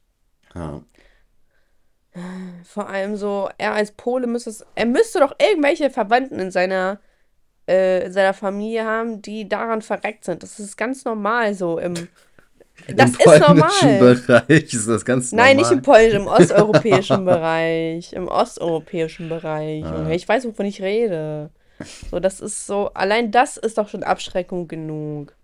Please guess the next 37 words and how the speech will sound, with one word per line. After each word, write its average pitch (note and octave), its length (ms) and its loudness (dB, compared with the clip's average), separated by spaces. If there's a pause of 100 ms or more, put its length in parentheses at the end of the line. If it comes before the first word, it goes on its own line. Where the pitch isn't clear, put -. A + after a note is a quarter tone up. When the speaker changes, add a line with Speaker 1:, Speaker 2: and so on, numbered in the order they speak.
Speaker 1:
Mhm. D#2+ 460 -8 (840)
Speaker 2:
Ah, - 340 -14 (840)
das - 140 -20
nervt - 340 -20
mich G2 60 -4
Speaker 1:
Max G2 160 -4
Speaker 2:
richtig. - 140 -18
Speaker 1:
guckt - 180 -8
mich F#2 160 -8
irgendwie F2+ 220 -6
grad F2 240 -8
ganz F2+ 180 -8
vorwurfsvoll E2+ 760 -8
an. E2+ 160 -8
Ich E2 120 -14
weiß E2+ 180 -10
gar F#2 100 -10
nicht, F2+ 120 -12
was E2 160 -8
der B2+ 100 -6
von E3+ 160 -10
Speaker 2:
Oh. E2+ 40 -8
Speaker 1:
mir E2+ 200 -8
will. F2 380 -8 (100)
Speaker 2:
Ich, - 220 -20
kommt G3+ 220 -6
der F#3+ 120 -2
aus F3 120 -12
Osteuropa? E3+ 840 -12 (140)
Speaker 1:
Wahrscheinlich. F2+ 1000 -8 (640)
Fühlst - 260 -14
du F#3 60 -8
dich F3 180 -6
Speaker 2:
Also, - 20 -8
Speaker 1:
gekränkt, B3 540 2
Speaker 2:
what? - 20 -4
Speaker 1:
Max? - 420 -8